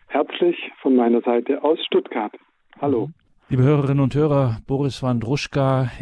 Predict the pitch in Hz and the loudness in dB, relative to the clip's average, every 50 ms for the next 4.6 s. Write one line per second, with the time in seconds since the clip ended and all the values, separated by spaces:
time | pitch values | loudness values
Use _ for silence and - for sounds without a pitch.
0 | - - 135 127 110 - - - - - - - - - - - - - - 123 | -8 -4 -4 -4 -4 -4 -8 -14 -14 -14 -12 -12 -12 -10 -10 -10 -10 -6 -4 -2
1 | 127 127 120 127 110 120 127 135 139 131 123 123 110 - - 131 120 123 113 110 | 0 0 0 2 2 2 2 2 2 0 0 -2 -2 -4 -2 -2 -2 -2 -2 -2
2 | 110 - 113 104 101 104 101 123 147 160 - - 165 151 - 156 160 139 139 143 | -2 -2 0 0 0 2 2 2 2 2 0 -2 -4 -4 -2 -2 -2 0 0 0
3 | 143 170 160 - - - 135 120 123 120 120 147 143 - - 135 131 123 120 - | 0 0 -4 -6 -6 -6 -4 -2 0 0 0 0 -2 -4 -4 -6 -4 -4 -4 -2
4 | 143 120 - - - 135 147 143 147 143 143 139 | -4 -4 -4 -2 -2 0 2 2 2 2 0 -2